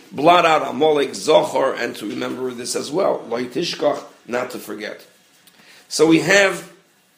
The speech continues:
a mitzvah to fight this battle. It's God's battle. It's our battle.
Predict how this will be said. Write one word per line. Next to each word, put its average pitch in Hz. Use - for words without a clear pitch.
a 143
mitzvah 160
to 120
fight 190
this 165
battle. 151
It's 104
God's 160
battle. 147
It's -
our 135
battle. 90